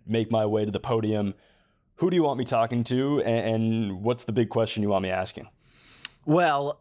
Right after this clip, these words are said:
Speaker 2: um, seek the most, uh, senior person you can and be as inflammatory as you can so that we make, that we go viral on, <laughs> on all the socials. Um,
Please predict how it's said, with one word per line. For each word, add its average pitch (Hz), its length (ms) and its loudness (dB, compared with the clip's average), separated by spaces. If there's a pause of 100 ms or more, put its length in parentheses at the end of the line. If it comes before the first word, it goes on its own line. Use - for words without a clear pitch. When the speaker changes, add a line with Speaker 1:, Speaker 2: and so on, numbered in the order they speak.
Speaker 2:
um, 147 540 2
seek - 340 0
the 175 80 0
most, 156 600 0
uh, 135 280 0
senior 160 360 4
person 131 360 2
you 123 120 4
can 117 360 0
and 110 140 -2
be 123 300 4
as 120 140 -2
inflammatory 123 600 0
as 107 100 2
you 107 80 0
can 107 240 -2
so 113 120 0
that 110 80 0
we 113 100 0
make, 104 440 -6
that 135 100 0
we 135 80 2
go 127 120 2
viral 107 440 -2
on, 101 260 -2
<laughs> - 40 -14
on 104 360 -2
all 107 160 -4
the 101 80 -4
socials. 95 520 -2 (100)
Um, 123 300 0